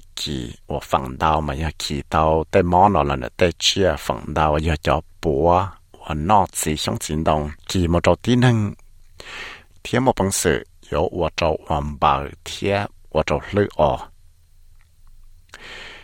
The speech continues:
Để thấy lúc con họ chữ, để nó khao khổ là ya, World Health Organization là C W H O nó thế là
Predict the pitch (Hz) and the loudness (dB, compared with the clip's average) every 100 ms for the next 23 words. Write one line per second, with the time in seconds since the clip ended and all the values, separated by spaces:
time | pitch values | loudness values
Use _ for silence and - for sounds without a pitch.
0 | - 120 131 135 139 - 85 67 - - | -6 -2 2 2 0 -2 -2 -2 0 2
1 | 117 110 101 95 - 113 85 73 82 117 | 4 6 4 2 2 2 4 2 0 0
2 | 107 - 71 65 69 69 69 - _ - | -2 -6 -6 -4 -4 -2 -2 -4 _ -2
3 | 98 90 - - 95 80 - 78 69 - | 4 4 2 0 2 2 0 -2 -2 -2
4 | - - 65 67 - - - - - 65 | 0 0 -2 -4 -6 -10 -2 0 0 -2
5 | 62 69 - 69 - 65 - 64 60 67 | -4 -4 -2 0 0 -4 -2 -2 -2 -2
6 | 80 | 0